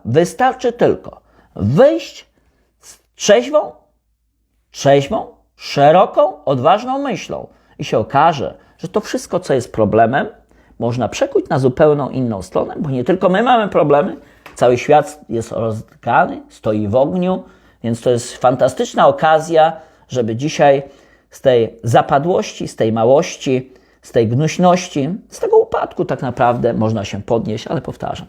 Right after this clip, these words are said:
do tego trzeba o tej odpowiedniej myśli. Bardzo krótko, tak jak państwo obserwowaliście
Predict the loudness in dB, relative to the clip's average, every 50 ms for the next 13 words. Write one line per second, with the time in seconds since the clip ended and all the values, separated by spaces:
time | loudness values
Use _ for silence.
0 | _ -18 -16 -12 -12 -10 -10 -10 -10 -10 -10 -8 -6 -4 -4 -6 -6 -12 -20 -12
1 | -4 -2 -2 0 2 2 2 2 2 0 -4 -6 -6 -4 -2 -4 -4 -4 -6 -6
2 | -8 -10 -10 -12 -12 -12 -12 -12 -14 -16 -20 -20 -20 -20 _ _ 2 2 2 4
3 | 2 0 0 0 -2 -2 -2 -2 -2 -4 -8 -6 -6 -6 -8 _ -20 -20 -20 _
4 | _ _ _ _ _ _ _ -4 -2 2 2 2 2 4 2 2 2 2 2 2
5 | 2 2 2 0 -2 -2 0 0 0 2 4 4 4 2 0 -4 -6 -4 -2 0
6 | 0 0